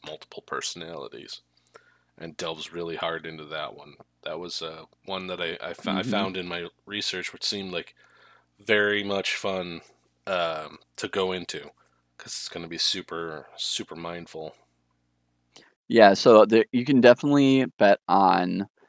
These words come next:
Speaker 2: uh, this show playing with,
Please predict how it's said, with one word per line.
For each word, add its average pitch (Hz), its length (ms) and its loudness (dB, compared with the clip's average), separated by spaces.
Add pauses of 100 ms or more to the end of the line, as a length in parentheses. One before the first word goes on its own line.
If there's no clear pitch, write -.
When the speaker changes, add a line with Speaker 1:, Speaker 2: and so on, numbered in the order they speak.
(640)
Speaker 2:
uh, 87 360 6
this 101 320 0 (260)
show 101 640 8
playing 101 420 4
with, 98 300 2